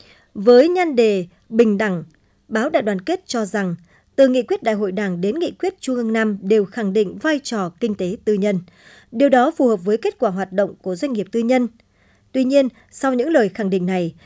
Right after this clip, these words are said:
cần phải có sự chuyển biến tích cực của toàn bộ hệ thống, hiện thực hóa các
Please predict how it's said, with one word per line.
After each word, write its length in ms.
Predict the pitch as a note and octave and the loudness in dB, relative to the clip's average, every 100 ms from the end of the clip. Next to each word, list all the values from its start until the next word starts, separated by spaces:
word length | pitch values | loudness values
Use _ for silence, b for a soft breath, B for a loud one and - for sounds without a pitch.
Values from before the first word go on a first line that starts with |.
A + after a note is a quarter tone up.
| b - | b -2
cần 160 | G#3 | -2
phải 140 | F#3+ F3+ | -2 -4
có 200 | F3+ A#3 | -4 -2
sự 280 | C#4 G3 F3 | 0 0 0
chuyển 260 | G#3 F3+ | -4 -4
biến 240 | F3 F#3+ C4+ | -2 -2 -2
tích 240 | G4+ - | -4 0
cực 200 | A#3+ - | 0 0
của 80 | F3+ | -6
toàn 220 | F#3 E3+ | -6 -6
bộ 120 | F3 | -6
hệ 160 | F3 F#3 | -6 -6
thống, 280 | F3+ F#3+ D#4 - b b b b | -4 -4 -4 -8 b b b b
hiện 180 | C#4 | 0
thực 180 | A3+ C4+ | 0 -4
hóa 260 | A#3 A3+ C4+ | -2 -2 -2
các 220 | - | -2